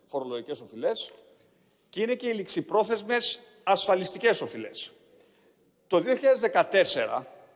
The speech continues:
το ύψος, το άθροισμα των οφειλών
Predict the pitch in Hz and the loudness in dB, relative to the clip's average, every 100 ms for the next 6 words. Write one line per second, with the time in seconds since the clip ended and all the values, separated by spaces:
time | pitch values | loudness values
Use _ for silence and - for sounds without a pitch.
0 | _ - - 165 160 202 - 120 - - | _ -20 -2 2 2 0 -6 -10 -10 0
1 | 147 175 180 135 117 127 - - 135 131 | 2 2 0 -8 -4 -4 -2 -4 -4 -6
2 | - 135 131 127 139 160 120 | -4 -4 -2 -2 2 0 -2